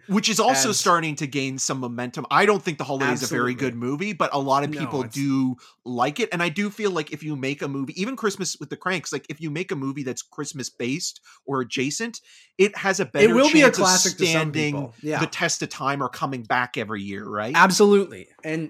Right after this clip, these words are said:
Speaker 2: but there are a lot of bad Christmas movies, too.
Speaker 1: Yes, Christmas
Speaker 2: And
Speaker 1: with the
Speaker 2: some
Speaker 1: Cranks.
Speaker 2: bad, and some bad Christmas movies can be iconic. Jingle All the Way.
Speaker 1: Yeah.
Speaker 2: Um, and I think, uh, like, a genuine classic is some of my bias towards my childhood coming into that.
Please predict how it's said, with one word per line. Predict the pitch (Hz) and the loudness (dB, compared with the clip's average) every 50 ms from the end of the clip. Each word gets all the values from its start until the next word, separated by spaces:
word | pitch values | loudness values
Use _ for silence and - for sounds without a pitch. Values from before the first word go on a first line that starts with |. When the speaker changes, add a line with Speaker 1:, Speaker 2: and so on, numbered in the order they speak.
| - - | -10 -10
Speaker 2:
but | 156 139 170 160 | -6 -6 -4 -2
there | 190 190 | 0 2
are | 190 | 2
a | 180 170 | 2 2
lot | 170 170 175 165 | 2 2 2 2
of | 156 139 | 0 0
bad | 156 147 139 143 - 120 - | -2 -2 0 -2 -2 -4 -8
Christmas | - - 160 - - 120 107 - | -10 -8 -8 -8 -8 -10 -12 -12
movies, | 85 80 - - - - - - - | -14 -16 -20 -20 -20 -16 -16 -12 -6
too. | - 165 | -2 -2
Speaker 1:
Yes, | 131 - - - - - - - | -2 -2 -4 -6 -8 -8 -10 -10
Christmas | - - 131 - 196 | -8 -6 -2 2 2
Speaker 2:
And | 208 202 | 4 4
Speaker 1:
with | 160 | 6
the | 139 | 6
Speaker 2:
some | 226 220 233 240 | 8 8 8 6
Speaker 1:
Cranks. | 214 196 185 | 6 4 4
Speaker 2:
bad, | 175 185 190 196 190 - - _ _ _ _ _ _ - | 4 4 2 0 0 -4 -10 _ _ _ _ _ _ -12
and | 160 151 | -10 -6
some | - - 202 214 202 | -2 0 0 2 2
bad | 180 170 160 160 165 - | 2 2 2 2 0 -2
Christmas | - 175 180 185 180 143 117 | -2 -4 -4 -4 -4 -6 -8
movies | 131 131 123 120 127 123 117 | -8 -8 -8 -8 -8 -8 -8
can | - - 147 139 123 | -10 -10 -10 -8 -8
be | 127 123 120 | -6 -6 -4
iconic. | 101 110 110 - - 285 294 190 110 101 - _ - | -4 -6 -6 -4 -2 -2 -2 -2 -4 -8 -12 _ -14
Jingle | - 120 107 113 123 | -12 -12 -10 -10 -8
All | 127 127 143 | -8 -6 -4
the | 160 | -2
Way. | 175 233 247 147 110 - - _ - - | -2 -2 -2 -4 -8 -10 -12 _ -8 -6
Speaker 1:
Yeah. | 135 120 - - | -6 -6 -6 -8
Speaker 2:
Um, | - 147 147 147 147 147 143 143 143 139 131 131 131 - _ _ _ _ _ _ | -8 -6 -4 -4 -2 -2 -2 -4 -4 -6 -6 -8 -12 -16 _ _ _ _ _ _
and | 151 160 156 | -8 -4 -4
I | 156 160 | -4 -4
think, | 151 - 160 156 143 143 - | -4 -4 -6 -8 -8 -8 -8
uh, | 151 147 139 - | -8 -8 -6 -6
like, | 147 147 135 143 | -6 -4 -4 -4
a | 147 | -4
genuine | 131 - 147 139 139 139 135 127 127 | -2 -2 -2 -2 -4 -4 -8 -8 -8
classic | - - 190 214 214 214 - 135 - 120 | -6 -2 -2 -2 -2 -2 -6 -10 -12 -10
is | 120 - | -8 -6
some | - 175 165 156 | -6 -6 -6 -6
of | 147 127 147 | -8 -8 -8
my | 147 147 135 135 131 127 127 127 120 113 117 | -8 -8 -6 -6 -8 -8 -10 -10 -12 -10 -8
bias | 127 117 117 120 120 123 123 - - | -6 -6 -6 -6 -8 -10 -10 -12 -14
towards | - 139 127 120 120 120 117 113 110 107 - - _ | -14 -14 -14 -12 -8 -6 -6 -6 -6 -8 -12 -16 _
my | - 113 113 113 | -12 -10 -10 -10
childhood | 104 - - 113 107 110 120 123 147 175 165 - | -8 -6 -4 -4 -4 -4 -4 -6 -6 -8 -8 -8
coming | - 160 156 165 165 165 | -8 -8 -6 -6 -6 -6
into | 160 170 - 180 | -8 -8 -8 -8
that. | 175 185 190 202 240 | -8 -8 -8 -10 -10